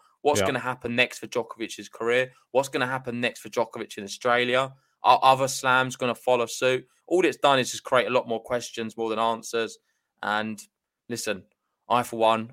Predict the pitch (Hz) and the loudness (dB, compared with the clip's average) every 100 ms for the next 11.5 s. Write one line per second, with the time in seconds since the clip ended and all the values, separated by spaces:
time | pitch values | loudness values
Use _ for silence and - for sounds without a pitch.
0 | - 131 127 - 113 113 110 110 _ _ | -6 -4 -4 -6 -2 -2 -2 -8 _ _
1 | _ _ _ _ _ 107 107 110 110 - | _ _ _ _ _ -4 -4 -4 -4 0
2 | 151 156 123 123 135 131 120 156 - - | 4 6 4 2 -2 -4 2 2 2 -2
3 | 135 123 120 117 _ _ _ _ _ - | 2 4 2 -2 _ _ _ _ _ -10
4 | 110 139 135 - 123 113 - 113 110 - | -2 -2 -2 -4 -4 -4 0 0 0 0
5 | 120 117 110 113 107 - 107 98 95 - | 2 2 0 -2 -4 -4 -4 -4 -4 -16
6 | - 113 123 117 110 113 113 113 _ _ | -6 -4 0 0 2 4 2 0 _ _
7 | _ - 101 101 101 101 101 - 113 - | _ -4 2 4 4 0 -6 -6 -6 -8
8 | - - 131 - 117 113 113 104 117 117 | -4 -2 -2 -4 -8 -8 -8 -2 0 0
9 | - 113 110 104 110 113 110 104 113 107 | -2 -4 -4 -6 2 4 4 0 -6 -6
10 | - 110 107 123 113 117 107 101 104 110 | -4 -4 -4 -6 -4 -2 -4 -4 -4 0
11 | 113 110 - 107 101 | 0 0 -2 -4 -4